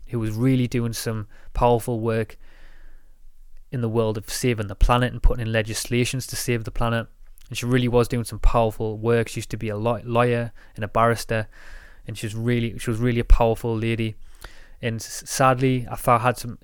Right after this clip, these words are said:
um, news that she, she, a week before I was meant to do a podcast with her,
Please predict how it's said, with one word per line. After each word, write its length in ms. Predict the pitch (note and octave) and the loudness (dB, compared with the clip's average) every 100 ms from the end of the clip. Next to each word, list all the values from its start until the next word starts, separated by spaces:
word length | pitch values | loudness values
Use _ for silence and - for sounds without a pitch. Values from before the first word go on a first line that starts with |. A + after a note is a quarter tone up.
| - | -6
um, 300 | A#2 A2 A2 | -4 -2 -2
news 320 | A#2+ B2 A2+ | 0 0 0
that 160 | A2 - | -2 -4
she, 100 | - - - - | -14 -18 -20 -20
she, 160 | - - - | -18 -18 -10
a 160 | B2 A2 | -4 0
week 220 | A#2+ - | 0 0
before 240 | - B2 | -2 2
I 40 | A2+ | 2
was 100 | A2 | 0
meant 140 | G#2+ | -4
to 40 | G#2 | -4
do 120 | G2 | 0
a 20 | |
podcast 480 | - B2 - A#2+ - | 0 0 -2 -4 -4
with 160 | A2 | -2
her, 160 | A#2 | -2